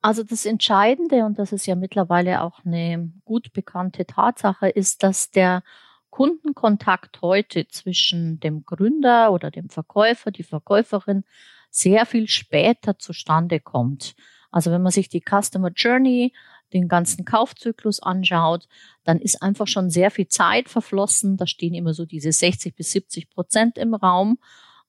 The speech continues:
Und das heißt, der Kunde bildet sich sehr stark schon vorneweg ein Bild. Und je nachdem,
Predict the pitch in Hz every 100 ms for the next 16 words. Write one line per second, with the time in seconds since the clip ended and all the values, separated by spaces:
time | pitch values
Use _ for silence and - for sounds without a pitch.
0 | _ - 208 202 196 - 196 - 196 214
1 | 277 - - _ _ _ _ - 202 -
2 | 285 349 339 320 - _ 226 262 269 262
3 | - 226 - - - 190 196 233 254 -
4 | - 175 185 208 - 190 180 - - 165
5 | 202 196 170 170 - - 165 160 151 180
6 | 165 156 - - _ _ - - - _
7 | - 196 - - 196 247 330 - - 208
8 | 262 302